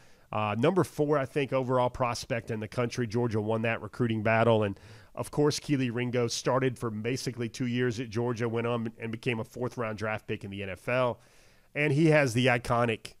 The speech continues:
pick six, the one that sealed the national championship, the one that made him immortal, the one people thinks we'll be talking about for years and years and years, the Kelee Ringo interception, where all those funny YouTube videos, those euphoric,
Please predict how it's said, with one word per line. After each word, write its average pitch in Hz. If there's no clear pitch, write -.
pick 123
six, -
the 123
one 123
that 117
sealed 127
the 110
national 113
championship, 131
the 139
one 147
that 139
made 147
him 139
immortal, 127
the 120
one 127
people 131
thinks 135
we'll 123
be 117
talking 117
about 113
for 120
years 117
and 110
years 110
and 104
years, 127
the 120
Kelee 131
Ringo 117
interception, 123
where 120
all 151
those 127
funny 139
YouTube 139
videos, 131
those 123
euphoric, 147